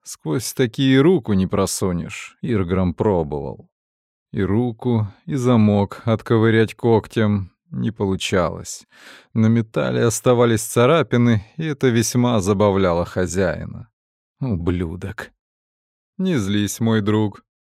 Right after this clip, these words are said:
сказал господин тогда, коснувшись, и прикосновение подарило боль, а с ней и забвение.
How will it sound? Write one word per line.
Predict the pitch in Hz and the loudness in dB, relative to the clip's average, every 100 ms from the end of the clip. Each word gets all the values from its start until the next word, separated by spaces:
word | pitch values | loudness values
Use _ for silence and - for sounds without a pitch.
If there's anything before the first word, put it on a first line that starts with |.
| _ _ | _ _
сказал | - - 107 98 113 110 104 | -20 -10 -6 -4 -2 -2 -4
господин | 98 104 - 107 95 104 92 | -4 -4 0 0 0 -2 0
тогда, | 101 92 101 98 69 - - | -4 -4 -4 -6 -8 -12 -14
коснувшись, | 95 90 - 113 127 117 - 120 - - | -10 -8 -2 0 0 -2 -2 -4 -4 -12
и | 147 | -10
прикосновение | - 120 123 - 127 131 147 143 135 | -8 -2 -2 2 2 2 2 0 0
подарило | 120 117 123 127 120 120 | 0 0 2 4 2 2
боль, | 110 120 113 85 80 87 113 | 2 2 2 0 -4 -12 -8
а | 95 | -6
с | - - | -4 0
ней | 107 113 107 | 2 2 0
и | - 101 | -4 -4
забвение. | 101 95 95 110 110 80 64 57 - | -2 -2 -2 0 0 -2 -8 -12 -18